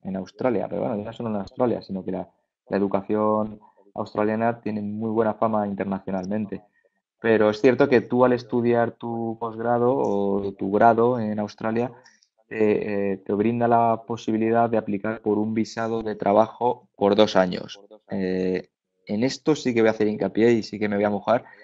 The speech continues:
Si completas tu grado o tu posgrado en Australia, con este visado de dos años es muy sencillo optar por un sponsor.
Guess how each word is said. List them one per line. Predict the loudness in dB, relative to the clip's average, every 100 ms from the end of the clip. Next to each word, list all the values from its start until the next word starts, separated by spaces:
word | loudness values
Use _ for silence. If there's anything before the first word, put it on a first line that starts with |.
| -20 _ -20
Si | -10 -4 -4 -6 _ _
completas | -2 2 2 4 0 0
tu | 2
grado | 6 6 6 6 4
o | 2
tu | -2 -2
posgrado | -2 -2 0 0 2 0
en | 0 -6
Australia, | -14 -12 -8 -4 -4 -4 -8 _ _ _
con | -10 -4
este | -4 0 0
visado | 0 0 0
de | 0
dos | -2 -4
años | -4 -6 -10 -8
es | -8 -6 -10 -16
muy | -12 -8 -6
sencillo | -4 -6 -2 0 2 0 0 -8 _ _ _ -14
optar | -10 -8 2 4 4
por | 0 -2
un | -2 -6
sponsor. | -6 -10 -10 -12 -14